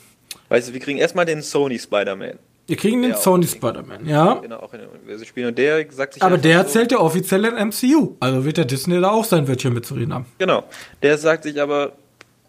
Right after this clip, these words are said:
Speaker 1: wahrscheinlich erstmal ist das, wahrscheinlich ist das ein Stück Vorgeschichte von, von Endgame.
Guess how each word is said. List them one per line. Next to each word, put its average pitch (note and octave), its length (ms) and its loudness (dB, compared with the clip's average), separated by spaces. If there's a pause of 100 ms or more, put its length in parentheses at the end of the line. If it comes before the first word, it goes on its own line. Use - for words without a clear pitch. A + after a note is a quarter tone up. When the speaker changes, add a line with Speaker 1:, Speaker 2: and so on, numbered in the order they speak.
(120)
Speaker 1:
wahrscheinlich C#3+ 420 -2
erstmal A#2+ 320 -4
ist - 120 -12
das, - 140 -2 (1400)
wahrscheinlich G3 460 0
ist - 80 -8
das D#3 100 -4
ein - 260 -20
Stück - 360 -6
Vorgeschichte D3 680 -2
von, B2+ 340 -6
von A#2+ 240 -8
Endgame. - 500 -8